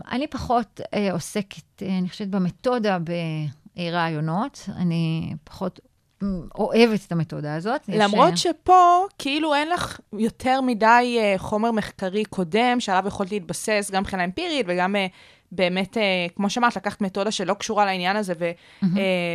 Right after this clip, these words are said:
Speaker 2: באמת הלבשת אותה על הרעיון שלך, וזה מתיישב מעולה, כן? כאילו, זה
Speaker 1: זה
Speaker 2: מסביר
Speaker 1: ביסס איזשהו
Speaker 2: מאוד.
Speaker 1: טיעון, נכון. אפשר לסתור אותו, אבל מבסס איזשהו
Speaker 2: כן.
Speaker 1: טיעון.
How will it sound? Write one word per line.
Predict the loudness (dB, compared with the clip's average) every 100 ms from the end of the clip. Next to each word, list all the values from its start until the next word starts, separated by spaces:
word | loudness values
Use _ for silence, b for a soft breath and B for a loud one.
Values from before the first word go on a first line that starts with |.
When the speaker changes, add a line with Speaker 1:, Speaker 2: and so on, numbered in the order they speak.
| -4
Speaker 2:
באמת | -2 0 0
הלבשת | 2 2 2 0
אותה | 2 2
על | 2
הרעיון | 0 0 -2 -4
שלך, | -4 -2 -2 -2 -6 -4 -4 -8 -16
וזה | -12 -10
מתיישב | -10 -10 -8
מעולה, | -4 0 0 -2
כן? | -4 -8 -8
כאילו, | -10 -10 -12 -14 _ _ -20
זה | -10
Speaker 1:
זה | -8 -8
Speaker 2:
מסביר | -8 -6 -4 2 6 6
Speaker 1:
ביסס | 6
איזשהו | 2 2
Speaker 2:
מאוד. | 2 2
Speaker 1:
טיעון, | 0 -2
נכון. | -4 -10 -14 -10
אפשר | -2 0
לסתור | 0 2 2
אותו, | 2 -2
אבל | -6
מבסס | -8 -6 -6
איזשהו | -2 4
Speaker 2:
כן. | 6 6 4
Speaker 1:
טיעון. | 0 -2